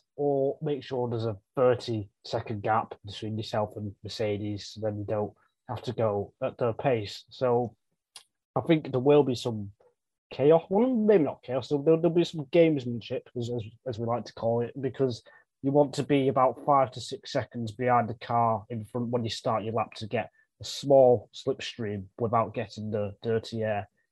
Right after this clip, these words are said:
in, in the corners. And Spa, you know, th-, you're on full throttle for so long that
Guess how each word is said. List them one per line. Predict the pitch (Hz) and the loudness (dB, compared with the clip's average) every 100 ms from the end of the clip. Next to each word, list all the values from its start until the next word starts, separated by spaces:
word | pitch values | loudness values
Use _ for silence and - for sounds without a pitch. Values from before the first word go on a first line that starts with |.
| - | -8
in, | 117 123 | -6 -4
in | 120 | -6
the | 110 | -4
corners. | - 120 104 101 - 113 | -2 0 0 -6 -10 -8
And | 113 104 - | -8 -8 -10
Spa, | - - 113 107 104 - _ _ _ - | -6 0 4 4 2 -4 _ _ _ -8
you | 113 | -2
know, | 113 104 131 | -2 -2 -6
th-, | 110 123 123 120 113 | -8 -6 -6 -6 -4
you're | 123 131 | 0 4
on | 135 120 | 4 2
full | - 127 113 - | -2 -2 -4 -6
throttle | 117 - 107 | -8 -6 -8
for | 107 | -8
so | - 143 117 | -4 0 2
long | 107 120 104 98 | 4 2 2 0
that | 95 98 | -10 -12